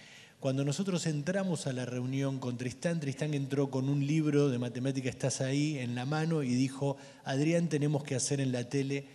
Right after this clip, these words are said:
este libro". Ese fue el comienzo real, la fecha de nacimiento de, de Alterados por Pi. Obviamente, eh,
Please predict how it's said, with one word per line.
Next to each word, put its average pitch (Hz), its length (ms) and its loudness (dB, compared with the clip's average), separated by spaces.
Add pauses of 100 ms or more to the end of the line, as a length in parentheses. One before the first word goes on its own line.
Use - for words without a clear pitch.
(140)
este 117 240 -6
libro". 107 400 -8 (480)
Ese 170 220 2
fue 151 160 0
el 147 40 0
comienzo 143 1120 0 (120)
real, 143 540 2
la 127 140 -2
fecha 147 300 0
de 135 80 2
nacimiento 135 760 -2 (440)
de, 117 520 -4
de 123 120 0
Alterados 123 420 0
por 117 240 -4
Pi. 110 180 -6
Obviamente, 180 720 2 (380)
eh, 120 540 -2